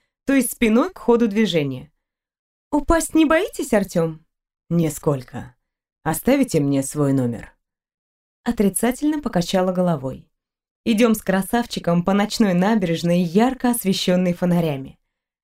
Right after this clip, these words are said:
В это время года народа гуляет не так много, поэтому я остаюсь с Артемом практически наедине,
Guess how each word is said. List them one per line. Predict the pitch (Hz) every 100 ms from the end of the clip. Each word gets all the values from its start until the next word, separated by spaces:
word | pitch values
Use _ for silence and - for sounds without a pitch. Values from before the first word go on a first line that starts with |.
| _
В | 214
это | 320 285
время | 277 277 269
года | 349 233 190
народа | 196 233 285 330 214
гуляет | 233 254 254
не | 247 247
так | 254 247
много, | 247 185 147
поэтому | 151 254 302 262 226
я | 214 269
остаюсь | 240 - 226 247 -
с |
Артемом | 208 208 302 262 196
практически | 220 220 285 277 254 -
наедине, | 240 240 208 240 196 147